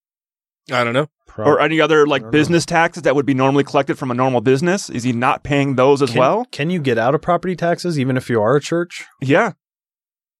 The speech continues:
Speaker 3: If it's, if
Speaker 2: Hmm.
Speaker 3: it's
Speaker 1: I think it depends on the area and the, I mean, the
Speaker 3: That
Speaker 1: state's laws. Some states collect individual taxes. Like, Utah collects more in taxes from the L D S church than the feds do.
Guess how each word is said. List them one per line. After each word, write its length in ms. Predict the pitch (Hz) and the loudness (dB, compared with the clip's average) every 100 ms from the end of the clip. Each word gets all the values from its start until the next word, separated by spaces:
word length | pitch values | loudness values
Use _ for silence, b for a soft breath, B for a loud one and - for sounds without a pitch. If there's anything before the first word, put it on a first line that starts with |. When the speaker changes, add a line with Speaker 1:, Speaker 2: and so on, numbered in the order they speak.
| _ | _
Speaker 3:
If 100 | 131 | -4
it's, 180 | 170 170 | -4 -2
if 140 | 143 | -2
Speaker 2:
Hmm. 60 | 170 | 0
Speaker 3:
it's 320 | 147 110 - | 0 -2 -4
Speaker 1:
I 40 | 139 | -2
think 140 | 214 | -2
it 40 | 165 | -2
depends 300 | 147 147 127 | 0 0 0
on 140 | 123 | 0
the 100 | 120 | 0
area 440 | 117 120 117 120 - _ - | 0 2 0 0 -6 _ -10
and 140 | 127 | -6
the, 120 | 127 | -4
I 60 | 131 | -2
mean, 160 | 131 | -2
the 80 | 120 | 0
Speaker 3:
That 160 | 160 151 | -2 -2
Speaker 1:
state's 300 | 123 120 - | -4 -6 -4
laws. 280 | 120 117 - B B | -2 -2 -4 B B
Some 180 | - 143 | -4 -4
states 300 | 127 123 131 | -2 -2 -4
collect 480 | - 135 123 - - - _ _ _ _ - | -4 -2 0 -2 -12 -18 _ _ _ _ -10
individual 480 | 131 123 120 120 | -6 -6 -4 -6
taxes. 420 | 117 120 117 131 127 | -6 -6 -6 -6 -2
Like, 200 | 117 139 | -2 -2
Utah 500 | 185 147 123 120 117 | -4 0 2 2 0
collects 560 | - 135 123 - - | -2 -2 -2 -4 -10
more 520 | 131 123 123 120 117 - _ _ _ _ _ _ - | -2 0 2 2 0 -4 _ _ _ _ _ _ -12
in 140 | 127 | -10
taxes 400 | 123 123 117 120 | -4 -4 -4 -8
from 160 | 110 123 | -8 -4
the 100 | 120 | -2
L 120 | 117 | 0
D 80 | 120 | 0
S 100 | 113 | -2
church 300 | - 120 117 | -4 -6 -6
than 260 | - 120 113 | -8 -6 -6
the 60 | 110 | -6
feds 320 | 127 120 - | -4 -4 -6
do. 140 | - | -18